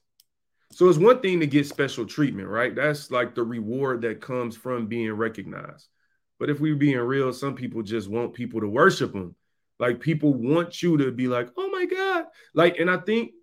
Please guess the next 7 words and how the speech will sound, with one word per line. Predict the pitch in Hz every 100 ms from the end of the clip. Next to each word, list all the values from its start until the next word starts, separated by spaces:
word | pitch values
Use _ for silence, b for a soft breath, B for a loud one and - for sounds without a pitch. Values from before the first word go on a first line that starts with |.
| _ _ _ -
like, | 160 165
if | 156
I'm | 170
being | 160 180 165
real, | 151 170 185 185 175 -
it | 143 160
might | 165 160